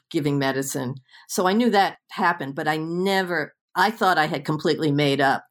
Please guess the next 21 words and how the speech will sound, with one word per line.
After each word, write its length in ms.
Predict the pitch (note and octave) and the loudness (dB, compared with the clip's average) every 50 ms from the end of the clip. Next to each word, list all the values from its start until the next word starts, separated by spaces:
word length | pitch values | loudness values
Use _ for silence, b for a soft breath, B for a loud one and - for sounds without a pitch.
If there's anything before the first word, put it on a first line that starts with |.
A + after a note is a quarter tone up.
| _ _ _ _ _ _ - | _ _ _ _ _ _ -2
these 380 | D#3 D3 C#3 C#3 C#3 C#3+ - | 0 0 2 0 0 -2 -4
do-gooding 800 | - D3 E3+ F3 E3 D#3+ E3 D#3+ D3+ C#3 C#3+ C3+ B2+ B2+ C3 C3 - | -4 0 0 0 2 2 2 2 2 2 2 0 0 -4 -6 -6 -4
American 540 | C#3+ C#3+ D3 C#3+ C#3 C#3+ C#3+ - C3 C3+ | -2 0 0 2 0 0 -2 -2 -6 -2
wives 520 | B2+ C3+ C3+ C3+ C3+ B2 A#2 C3+ - - - b b b b b | 0 2 2 2 2 0 -2 -6 -8 -12 -14 b b b b b
showing 420 | - - E3+ D#3 D3 D3 D3 C#3+ | -4 -2 0 2 2 2 2 0
up 100 | C#3+ C#3+ | 0 -2
at 80 | C#3+ - | -4 -8
the 100 | - B2+ | -6 -4
leper 300 | C3 B2+ B2 B2 C#3 C3 | -2 -2 -2 -2 -4 -6
colony. 500 | - - C3 A#2+ A#2 B2+ A#2+ B2 C3 - | -2 -2 -2 0 0 -2 -4 -4 -6 -4
And 160 | - D3+ D3 | -2 -2 0
now 320 | D3 D3 D3 D3 C#3+ C3+ - C#3 | 2 2 2 2 2 0 0 0
I 200 | C#3+ C#3 C#3 - - | 0 -2 -2 -4 -6
just 400 | - - G3 F3 F3 F3 - - | 0 2 2 2 2 2 -2 -2
found 300 | - D3+ D3 C#3+ C#3 C3+ | 0 2 2 2 2 2
out 260 | C3+ C3+ C3+ A#2+ - - - | 2 2 2 2 0 -4 -10
that 360 | C#3 C3 C3+ C#3 C3+ B2+ - - _ _ - | -4 -2 0 2 2 0 -2 -6 _ _ -4
it 120 | E3 D#3 | -2 0
actually 440 | - D#3 D3 C#3+ C#3+ - D#3 C#3 C#3+ | 0 0 0 0 0 -2 0 0 0
<laughs> 80 | C3+ - | 2 2
happened. 720 | - - - B2+ - - - G#2+ C#3+ C#3+ - - - - | 0 0 0 -4 -8 -8 -6 -6 -6 -6 -6 -14 -18 -18